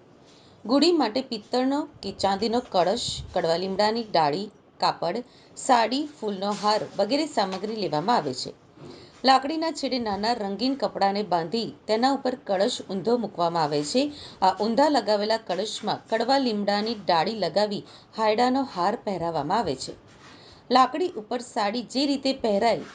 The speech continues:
તે રીતે લાકડીને સાડી પહેરાવાય છે. ઘરના આગળના ભાગમાં ગુડીને બાંધવામાં આવે છે. આ ગુડીને રામના સ્વાગત માટે શુભ ધ્વજના પ્રતીકરૂપ ગણવામાં આવે છે.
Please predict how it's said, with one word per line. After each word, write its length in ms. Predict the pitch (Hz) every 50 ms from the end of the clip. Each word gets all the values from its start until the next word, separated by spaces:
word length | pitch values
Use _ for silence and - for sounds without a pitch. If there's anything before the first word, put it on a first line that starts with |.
| -
તે 100 | - 285 311 311
રીતે 260 | 269 254 - - 262
લાકડીને 460 | 247 226 190 165 - 190 214 214 240
સાડી 360 | 247 240 - 190 156 147 214 247
પહેરાવાય 480 | - 233 208 180 165 156 143 147 139
છે. 200 | 127 127 - - - - - - - - - - - - - - - -
ઘરના 420 | - 277 277 277 277 285 320 339 330 - -
આગળના 360 | 185 185 190 226 226 240 233
ભાગમાં 460 | 208 - 185 190 185 208 185 147 127 160
ગુડીને 340 | 185 220 240 262 262 262 294
બાંધવામાં 580 | 294 247 220 196 180 143 156 160 165 202 233 240
આવે 180 | 196 160 147 143
છે. 200 | - - 151 - - - _ - - - - -
આ 100 | - -
ગુડીને 440 | 190 175 202 240 233 269 277 277 294 294 - -
રામના 400 | 175 226 226 240 254 269 285 330
સ્વાગત 460 | 339 - - 233 214 - - 214 214 214
માટે 340 | 202 202 208 214 208 254 220 - - -
શુભ 340 | - - - - - - -
ધ્વજના 500 | 233 208 214 196 196 - - - 214 226
પ્રતીકરૂપ 680 | 214 - 190 185 - - 247 - - 208 214 208 -
ગણવામાં 480 | 214 175 202 180 160 160 160 180 208 196
આવે 180 | 151 139 143 143
છે. 300 | - - 247 269 294